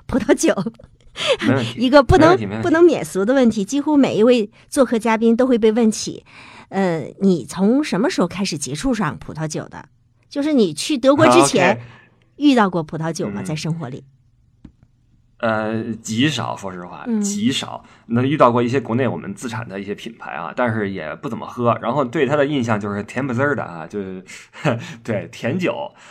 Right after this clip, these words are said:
Speaker 2: 但是出国之后，
Speaker 1: 哎，
Speaker 2: 那么难免你会，
Speaker 1: 哎，我，我打断，
Speaker 2: 哎，请说。
Speaker 1: 你出国的时候，是不是那时候还流行往那个葡萄酒里加雪碧可乐儿？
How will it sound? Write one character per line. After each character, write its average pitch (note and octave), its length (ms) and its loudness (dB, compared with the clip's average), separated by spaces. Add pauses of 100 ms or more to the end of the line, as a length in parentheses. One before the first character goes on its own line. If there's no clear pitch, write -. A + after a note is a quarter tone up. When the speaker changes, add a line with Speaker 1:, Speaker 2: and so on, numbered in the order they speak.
(160)
Speaker 2:
但 E3 140 2
是 E3+ 160 0
出 - 200 -10
国 F#3+ 160 0
之 G3 160 -4
后， F#3+ 160 -4
Speaker 1:
哎， C#4+ 220 6
Speaker 2:
那 A#3 100 0
么 A3 180 -2
难 G3+ 140 -8
免 D4+ 320 2
你 G#2 120 -6
会， G3 320 -8
Speaker 1:
哎， B3 180 4
我， B3 120 4
我 B3+ 80 4
打 A#3+ 180 4
断， A3+ 160 2
Speaker 2:
哎， G3+ 40 -6 (120)
请 C4+ 100 6
说。 - 20 10
Speaker 1:
你 A#3+ 60 8
出 G#4 300 2
国 A3 260 2
的 C4+ 100 2
时 A3+ 200 -2
候， A#3+ 160 0
是 G4 180 -2
不 E4+ 80 0
是 E4+ 160 -2
那 E4+ 180 4
时 C4+ 140 0
候 C4 140 0
还 C4+ 200 -2
流 C4 220 4
行 A#3+ 260 4
往 E3+ 360 -2
那 A3 180 2
个 F3+ 160 -2 (640)
葡 - 140 -8
萄 C#4+ 140 -4
酒 C#4+ 120 -2
里 C4+ 160 -2
加 C#4 280 -4
雪 - 180 -8
碧 B3 140 -6
可 - 180 -12
乐 A3+ 180 -6
儿？ D#4+ 240 -4